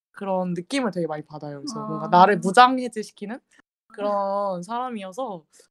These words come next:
Speaker 1: '아, 익스제 게스트로 나오시면 정말 많은 이야기를 나눌 수 있겠다.' 항상 이런 기대를 안고 버들을 초대하고 싶었거든요.
Speaker 2: 아.
Speaker 1: 그래서 이렇게 나와주셔서 저도 너무 영광이고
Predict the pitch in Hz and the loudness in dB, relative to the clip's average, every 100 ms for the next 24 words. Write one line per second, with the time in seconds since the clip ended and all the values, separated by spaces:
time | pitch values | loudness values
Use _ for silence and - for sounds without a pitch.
0 | - 180 180 - 240 226 214 208 190 - | -14 -10 -10 -6 -4 -2 -4 -6 -12 -10
1 | 226 202 170 170 180 - 180 175 175 180 | -8 -6 -4 -4 -6 -8 -8 -6 -6 -6
2 | 160 - - 196 180 175 220 226 180 196 | -8 -14 -10 -6 -2 -2 -2 -2 -2 -2
3 | 185 170 160 196 - 165 180 - 185 208 | -4 -4 -6 -12 -16 -12 -12 -2 2 4
4 | 208 262 277 220 180 185 180 - 214 254 | 4 0 2 0 0 -2 -2 -4 2 4
5 | 214 160 165 - 160 _ - - _ _ | 4 0 -4 -10 -12 _ -20 -20 _ _
6 | _ - 190 196 190 185 277 294 277 233 | _ -6 -2 0 -2 -2 0 2 0 -2
7 | - 233 185 165 147 156 160 156 147 147 | -12 -14 -14 -18 -18 -18 -16 -14 -16 -16
8 | - - - 156 165 175 175 175 175 269 | -20 -20 -18 -8 -2 -2 0 -4 -4 -8
9 | - 185 175 170 208 190 160 165 170 160 | -8 -6 -2 0 0 -2 -4 -2 -2 -4
10 | 220 190 151 | -4 -4 -10